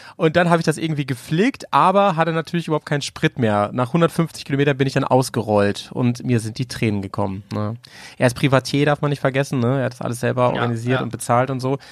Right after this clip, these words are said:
Speaker 1: Und, ähm, äh, äh, Mathieu, ähm, Trocois oder so heißt er, gab mir nach zwanzig Minuten zwei Liter Benzin, wobei ich allerdings nicht weit gekommen bin. Nach zehn Kilometern stand ich schon wieder,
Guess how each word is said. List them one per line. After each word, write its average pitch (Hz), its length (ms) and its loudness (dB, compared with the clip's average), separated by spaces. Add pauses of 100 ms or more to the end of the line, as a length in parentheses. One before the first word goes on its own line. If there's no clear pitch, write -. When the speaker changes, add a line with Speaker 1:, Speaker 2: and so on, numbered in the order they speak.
(380)
Speaker 1:
Und, 127 420 4
ähm, 120 540 2 (760)
äh, 117 440 2 (400)
äh, 117 520 0
Mathieu, 175 760 4 (440)
ähm, 143 340 0
Trocois 180 600 2
oder 151 160 0
so 156 100 0
heißt 175 160 0
er, 196 120 -2
gab 151 220 0
mir 170 80 0
nach 151 100 0
zwanzig - 340 0
Minuten 151 340 0
zwei 143 200 2
Liter 143 180 -4
Benzin, 165 480 -2
wobei 139 260 2
ich 139 100 -6
allerdings 135 280 -6
nicht 151 160 -4
weit 151 120 -2
gekommen 156 280 0
bin. 151 120 2
Nach 135 140 0
zehn 139 160 -2
Kilometern 139 400 0
stand 135 240 -2
ich 131 160 -8
schon 175 300 0
wieder, 185 420 0